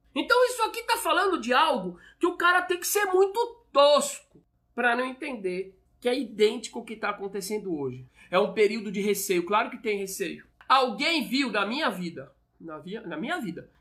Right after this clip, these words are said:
Eu nunca vi tanta agressão <laughs> a judeu como eu tô vendo agora. Eu sei que teve antes de eu nascer. Holocausto, et cetera. Na minha vida nunca teve. Quanto atentado, Estados Unidos, na Europa. Gente,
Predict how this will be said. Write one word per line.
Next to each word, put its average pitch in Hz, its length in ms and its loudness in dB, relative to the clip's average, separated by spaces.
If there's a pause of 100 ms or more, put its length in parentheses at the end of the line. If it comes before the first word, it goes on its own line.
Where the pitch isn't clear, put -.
Eu 311 200 6
nunca 370 400 6
vi 294 340 0
tanta 339 300 2
agressão 339 500 0
<laughs> - 20 6
a 285 80 4
judeu 240 380 2
como 311 160 0
eu 302 80 -2
tô 359 120 0
vendo 320 200 0
agora. 240 360 4
Eu 165 40 -4
sei 175 180 -4
que 180 80 -16
teve 165 300 -6
antes 233 320 -2
de 165 80 -8
eu 156 80 -6
nascer. 139 500 -10 (300)
Holocausto, 170 720 2
et 151 100 -10
cetera. - 280 -6
Na 139 80 -4
minha 190 160 0
vida 196 240 -2
nunca 392 220 0
teve. 196 480 -4 (640)
Quanto 202 220 0
atentado, 254 540 0
Estados 214 380 -2
Unidos, 196 480 -6 (220)
na 185 160 2
Europa. 190 480 2 (340)
Gente, 320 920 2